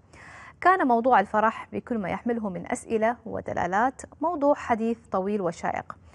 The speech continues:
وحين قال أحدهم إن فرح الإنسان يأتي من داخله دون حاجة للخارج، ولكن الفرح لا يأتي من الداخل، هو ليس مثل القناعة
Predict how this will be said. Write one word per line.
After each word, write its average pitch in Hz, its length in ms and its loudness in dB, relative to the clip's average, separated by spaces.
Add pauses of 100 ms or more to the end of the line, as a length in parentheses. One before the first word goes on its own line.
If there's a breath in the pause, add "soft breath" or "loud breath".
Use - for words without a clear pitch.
(260 loud breath)
وحين 294 260 2
قال 294 260 4
أحدهم 226 560 -2 (100)
إن 185 240 -6
فرح 240 380 -4
الإنسان 214 600 -6 (100)
يأتي 262 380 -6
من 202 160 -4
داخله 214 560 -4 (300 loud breath)
دون 311 280 2
حاجة 220 420 -2
للخارج، 190 720 -6 (560 loud breath)
ولكن 196 360 -2
الفرح 226 640 -2
لا 196 60 -4
يأتي 196 320 -8
من 190 120 -6
الداخل، 254 500 0 (580 loud breath)
هو 302 100 6
ليس 339 300 2
مثل 262 320 0
القناعة 208 640 0